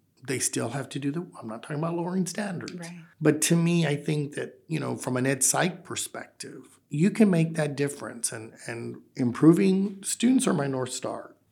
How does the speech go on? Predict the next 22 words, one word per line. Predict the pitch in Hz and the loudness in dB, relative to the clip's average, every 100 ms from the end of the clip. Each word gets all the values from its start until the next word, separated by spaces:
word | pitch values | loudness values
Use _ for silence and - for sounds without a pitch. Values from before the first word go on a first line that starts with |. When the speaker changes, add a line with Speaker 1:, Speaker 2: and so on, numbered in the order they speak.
| _ | _
Speaker 1:
You | 175 | 2
know, | 185 | 4
you | 165 196 277 | 6 8 8
can | - 220 185 | 10 8 8
do | 185 185 185 185 - _ - | 6 6 4 2 -6 _ -6
all | - 143 160 180 | 2 6 6 6
the | 170 | 4
research | 151 143 - 143 131 - - _ _ - | 0 0 0 0 -2 -6 -8 _ _ -8
and | 127 | -4
make | 120 123 | -4 -4
a | |
difference. | 120 120 - 113 - - - _ _ 160 | -6 -8 -10 -14 -8 -8 -8 _ _ -6
But | 156 | -4
to | - | -2
me, | 156 165 | -2 -2
that's | 151 131 - | -2 -4 -6
not | 127 - | -8 -8
sufficient. | - - 104 - - - _ _ _ - | -8 -8 -6 -6 -8 -16 _ _ _ -8
I | |
think | 135 180 165 165 | -4 -2 -2 2
we | 156 | 4
also | 143 165 165 147 127 123 | 4 2 0 -2 -4 -8